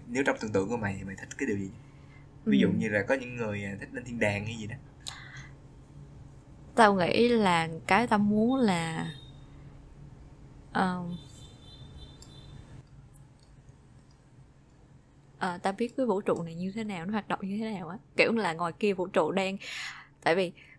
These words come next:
Speaker 2: tao hiểu, tao hiểu là mặt, mình, trái đất quay quanh hệ mặt trời, rồi mặt trời quay quanh một cái, cái, ờ,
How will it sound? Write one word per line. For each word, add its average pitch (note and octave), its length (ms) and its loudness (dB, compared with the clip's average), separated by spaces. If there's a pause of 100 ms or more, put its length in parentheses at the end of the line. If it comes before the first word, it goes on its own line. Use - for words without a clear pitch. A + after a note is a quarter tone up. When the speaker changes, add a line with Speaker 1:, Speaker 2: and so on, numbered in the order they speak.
Speaker 2:
tao G#3 200 2
hiểu, F#3+ 180 -2
tao G3 100 0
hiểu G3 200 0
là G#3 160 -2
mặt, D#3 160 -8 (120)
mình, E3+ 460 -4
trái G#3 120 2
đất C4 160 2
quay G3+ 140 2
quanh G3 140 -2
hệ F3+ 240 -4
mặt E3 200 -6
trời, E3+ 380 -2 (280)
rồi E3 160 0 (180)
mặt F3+ 240 -2
trời F3+ 220 4
quay F#3+ 260 -2
quanh F#3+ 320 -2
một E3+ 200 -8
cái, A3+ 420 -2 (1800)
cái, A3+ 340 2
ờ, G#3+ 320 -4